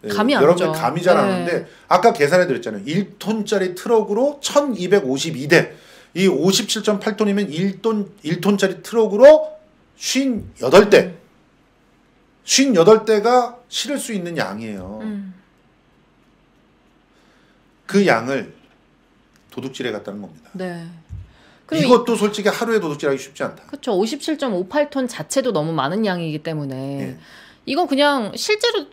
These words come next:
Speaker 2: 홍고추를 가져갔거나 덜어냈거나 뭐 훔쳐갔다는 게 아니라 그냥 서류상으로만 이렇게 작업이 된 거잖아요.
Speaker 1: 예. 서류상으로만.
Speaker 2: 아.
Speaker 1: 실제로 훔쳐간 건 없어요. 그러니 얼마나 억울하시겠어요.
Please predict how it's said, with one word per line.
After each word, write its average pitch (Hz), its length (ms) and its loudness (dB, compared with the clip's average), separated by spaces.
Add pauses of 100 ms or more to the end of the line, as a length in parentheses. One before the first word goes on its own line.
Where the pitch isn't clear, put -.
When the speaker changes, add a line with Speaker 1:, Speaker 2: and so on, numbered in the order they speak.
(100)
Speaker 2:
홍고추를 381 400 -4
가져갔거나 269 540 -2
덜어냈거나 240 680 -2
뭐 214 120 -2
훔쳐갔다는 302 540 -2
게 277 80 0
아니라 196 260 -2
그냥 196 160 -2
서류상으로만 403 640 -2
이렇게 180 280 -2
작업이 170 320 -4
된 147 140 -6
거잖아요. 147 540 -8
Speaker 1:
예. 87 140 -16 (540)
서류상으로만. 175 680 -6 (360)
Speaker 2:
아. 180 360 -16
Speaker 1:
실제로 196 440 -2
훔쳐간 196 360 -4
건 165 140 -8
없어요. 135 720 -10 (1500)
그러니 196 200 2
얼마나 175 300 -2
억울하시겠어요. 135 640 -8